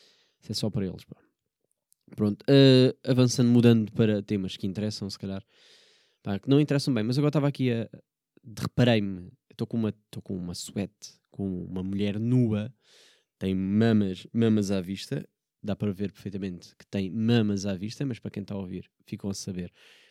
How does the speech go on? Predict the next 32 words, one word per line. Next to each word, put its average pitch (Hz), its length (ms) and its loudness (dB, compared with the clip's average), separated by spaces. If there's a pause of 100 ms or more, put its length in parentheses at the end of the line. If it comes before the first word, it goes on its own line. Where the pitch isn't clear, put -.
Pá, 110 120 -6
isto - 140 -8
é 110 40 0
uma 110 120 -2
suéte - 280 -6
que - 80 -8
já 117 80 -4
tem 113 240 0
anos, 87 480 -8
anos 104 420 0
e 104 140 2
anos, 95 460 -4 (680)
eh, 101 300 -4
que - 120 -8
agora 107 160 -2
uso 113 100 -6
como 120 140 0
pijama 151 340 0
e 160 80 -4
estou, - 160 -12
claro, - 280 -12 (140)
a 107 100 -4
assumir 127 500 0
completamente 120 720 -2
que 117 220 2
estou 104 200 -6
de - 80 -8
pijama 95 540 -4 (200)
e 95 240 -8
indiferente, 101 600 -8
porque - 260 -12
também 90 340 -6